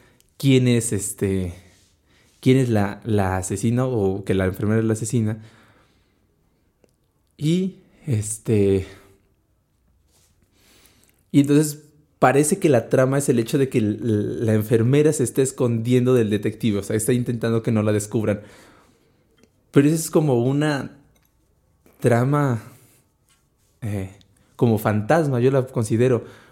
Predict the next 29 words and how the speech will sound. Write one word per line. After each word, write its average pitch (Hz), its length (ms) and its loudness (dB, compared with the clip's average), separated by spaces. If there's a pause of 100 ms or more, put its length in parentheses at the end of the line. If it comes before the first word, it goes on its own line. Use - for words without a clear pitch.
Porque 123 240 0
mientras 117 320 0
nosotros 165 400 0
estamos 156 380 0
viendo 147 240 2
eso 139 140 0
y 113 80 0
estás 135 200 -2
empatizando 127 640 -2
con 113 140 0
la 104 60 0
enfermera, 107 360 0
que 101 120 -4
no 110 120 0
quieres 139 240 0
que - 80 -2
la 113 80 2
descubran 113 640 2
y 104 40 -2
todo 117 220 -2
eso, 147 220 0 (320)
después 180 260 2
la 190 80 4
enfermera 170 420 2
termina 160 300 2
confesando, 147 680 2
güey. 113 440 4
Ya 160 300 4
así, 156 400 0